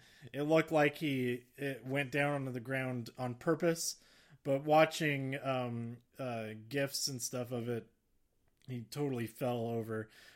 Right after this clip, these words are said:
But he, uh, he played it off well. And it was very entertaining, his, his entrance there. The match itself, I don't remember anything except for a very long delayed suplex at one point. And the, actually,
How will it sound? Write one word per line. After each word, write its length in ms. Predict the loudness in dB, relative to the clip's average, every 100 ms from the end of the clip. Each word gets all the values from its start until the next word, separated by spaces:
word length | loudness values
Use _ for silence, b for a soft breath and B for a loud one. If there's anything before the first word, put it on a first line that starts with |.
| B
But 160 | -6 -2
he, 180 | 0 4
uh, 260 | 6 6
he 120 | 2 -2
played 380 | 0 6 6
it 100 | 8
off 300 | 8 8 6
well. 480 | 4 8 8 8 0 B B B -4
And 260 | -2 2
it 180 | 2 2
was 280 | 0 0 -2
very 500 | -2 0 2 2 0
entertaining, 580 | -4 -6 -4 -4 -4 -6
his, 340 | -8 -10 -12 -12
his 160 | -10
entrance 400 | -10 -10 -12 -12
there. 200 | -10 -12 b b b
The 80 | 0
match 280 | 4 4 4
itself, 540 | 0 2 4 4 2 0
I 220 | 4 6
don't 320 | 4 2 0 -2
remember 320 | -2 -2 -2
anything 380 | -2 -2 -2 -4
except 380 | -4 -6 -6
for 160 | -6 -4
a 100 | -4
very 320 | -4 -2 -4
long 520 | -4 -4 -2 -4 -6 -10 b b b
delayed 340 | -4 -2 -2 -2
suplex 600 | -2 -2 0 -2 0 -6
at 180 | -6
one 220 | -4 -4 -4
point. 520 | -2 -2 -2 -4 -10 B B -6
And 180 | -4 -2
the, 140 | 4
actually, 420 | 6 6 4 2